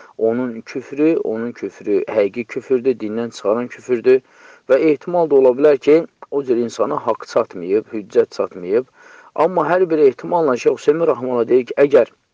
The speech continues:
sənə, e, bir cənazəyə çağırsalar və bilmirsən ki, müsəlman yoxsa müsəlman deyil,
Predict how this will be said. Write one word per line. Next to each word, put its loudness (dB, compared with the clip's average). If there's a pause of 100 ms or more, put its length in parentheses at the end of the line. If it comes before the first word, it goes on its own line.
(760)
sənə, -4 (380)
e, -2 (280)
bir 0
cənazəyə 2
çağırsalar 0
və 4 (180)
bilmirsən -2
ki, -2
müsəlman 0
yoxsa -4
müsəlman -6
deyil, 6